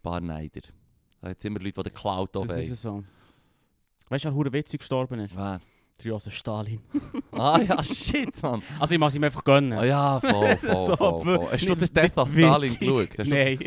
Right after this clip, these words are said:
Speaker 1: Hey, Alter, zieh dir den Death of Stalin rein. Es ist
Speaker 2: Uch.
Speaker 1: so geil. Es ist ein, ein Hollywood-Film
Speaker 2: Ja.
Speaker 1: mit Steve Buscemi und dem einen von Monty Python und, und so ein paar Grössen, die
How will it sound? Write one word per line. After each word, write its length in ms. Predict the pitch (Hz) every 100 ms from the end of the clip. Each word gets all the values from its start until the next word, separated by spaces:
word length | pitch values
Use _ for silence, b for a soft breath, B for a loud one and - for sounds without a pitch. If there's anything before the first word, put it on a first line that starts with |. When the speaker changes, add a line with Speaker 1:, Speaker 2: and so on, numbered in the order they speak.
| 160
Speaker 1:
Hey, 180 | - 120
Alter, 400 | 120 127 - 90 B B B
zieh 360 | - 147 147 165
dir 240 | 156 139 120 _ _
den 100 | 110 -
Death 220 | 127 120 143 -
of 160 | 104 -
Stalin 760 | - - 101 101 104 101 104 -
rein. 280 | 101 90 80
Es 100 | -
ist 160 | 131 120
Speaker 2:
Uch. 180 | -
Speaker 1:
so 320 | - - - 120
geil. 180 | 139 -
Es 80 | 135
ist 140 | 120
ein, 80 | 107
ein 180 | 104 98
Hollywood-Film 760 | 127 160 156 156 147 147 175 - B -
Speaker 2:
Ja. 220 | 135 143 123
Speaker 1:
mit 140 | 117
Steve 260 | - 147 147
Buscemi 720 | 123 - 135 143 160 156 151 107
und 220 | 110 -
dem 80 | 95
einen 220 | 107 127 -
von 140 | 113
Monty 260 | 117 127 -
Python 680 | - 131 147 - 147 143 147
und, 300 | 104 101 - b b b b _
und 280 | 104 107 101
so 340 | - 113 110
ein 80 | 98 -
paar 560 | 113 123 127 123 120 117
Grössen, 540 | 117 113 120 -
die 60 | 117